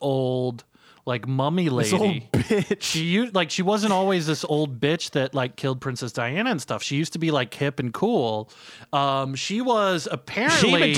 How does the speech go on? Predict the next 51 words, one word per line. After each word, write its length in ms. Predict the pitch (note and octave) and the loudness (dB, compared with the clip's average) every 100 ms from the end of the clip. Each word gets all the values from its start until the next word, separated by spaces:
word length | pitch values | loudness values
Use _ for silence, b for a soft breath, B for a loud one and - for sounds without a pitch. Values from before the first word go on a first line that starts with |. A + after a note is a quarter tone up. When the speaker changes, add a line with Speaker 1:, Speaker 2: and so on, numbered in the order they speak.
| C#3+ | 4
Speaker 3:
told 180 | G#3+ | 4
them 140 | G3 E3+ | 4 2
that 140 | D#3+ | 2
they 120 | E3+ | 2
can, 140 | D#3 E3 | 2 0
they 120 | D#3 | 0
can 160 | D#3 D3 | 0 0
stop. 420 | - - D3 D3 | -2 2 2 2
She 180 | - F3+ | -2 -4
told 280 | - D#3 D#3 | 0 2 2
them 100 | B2 | 2
they 100 | A2+ | 0
could 100 | A#2 | -2
stop 260 | - B2 A#2+ | 0 0 2
wearing 240 | B2 A#2 | 0 2
the 80 | G#2 | -2
ties. 380 | - C3 G2+ D#3+ | 0 0 0 -2
Speaker 1:
Yeah. 320 | G3 A3+ A2+ - B B - | 0 0 -2 -8 B B 0
Speaker 3:
It 80 | |
was 120 | C3+ B2+ | 2 2
the 80 | |
Queen, 460 | B2+ - F#3 A#2 E2+ - | 0 0 0 0 -4 0
which 180 | A#2+ C#3 | 0 2
is 240 | A#2+ - _ | -2 -4 _
shocking. 500 | - C#3 B2 - F2+ | -2 2 2 -2 -10
Speaker 1:
Well, 240 | G2 F#3+ A3 | -4 -4 -4
she, 160 | - | -2
Speaker 2:
They 60 | E3 | 2
were 60 | G#3 | 4
Speaker 1:
you 40 | |
Speaker 2:
the 60 | - | 2
Speaker 1:
know, 60 | |
Speaker 2:
first 280 | G3 C4+ G#3+ | 0 0 2
British 260 | G3+ B3+ G3+ | 2 2 2
men 200 | G3 G#3+ | 2 2
allowed 440 | F#3 D3+ F3 F#3 | 2 2 0 -2
to 200 | - F3 | 0 0
not 320 | D3 C#3 D#3+ | 2 0 0
wear 160 | D3+ C#3+ | 0 -2
ties 380 | - D3+ D3 B2+ | -2 -2 -2 -4
in 100 | A#2+ | -4
public. 320 | C3+ D3 G2+ - - | -6 -8 -12 -20 -10
Speaker 1:
she 560 | - - G3+ B3 A#3+ | -4 0 2 2 2
is 240 | G3 F3 F3+ | 0 0 0
responsible 800 | E3+ - D3+ C#3+ C3+ C#3 C#3 | -2 -2 -2 -2 -4 -4 -2
for 340 | C3 D3 C3 C#3 | 0 -2 -2 -2
introducing 560 | D3 C#3+ C3 B2+ C3+ | -4 -4 -4 -4 -6
Ringo 240 | A#2+ C3 B2 | -4 -2 -2
Starr 300 | - C3+ A#2+ | -2 -2 -2
to 80 | A2+ | -2
ketamine. 560 | D#3+ E3+ A#2+ G#2 - | -2 0 -2 -6 -10